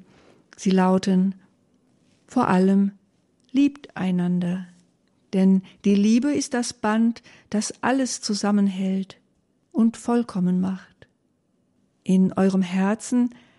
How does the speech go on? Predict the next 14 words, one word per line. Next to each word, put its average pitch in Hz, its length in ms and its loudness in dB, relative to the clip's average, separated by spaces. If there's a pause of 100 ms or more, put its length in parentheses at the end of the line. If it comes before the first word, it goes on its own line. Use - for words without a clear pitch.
(160)
herrsche 226 540 0
der 226 160 -2
Friede 214 540 -2
Christi. 196 680 -4 (500)
Dazu 226 640 -2 (100)
seid 247 400 -2
ihr 233 100 0
berufen 226 640 -2 (300)
als 196 280 -4
Glieder 220 400 2
des 202 360 -4
einen 196 400 2
Leibes. 190 720 -4 (640)
Seid 226 480 -2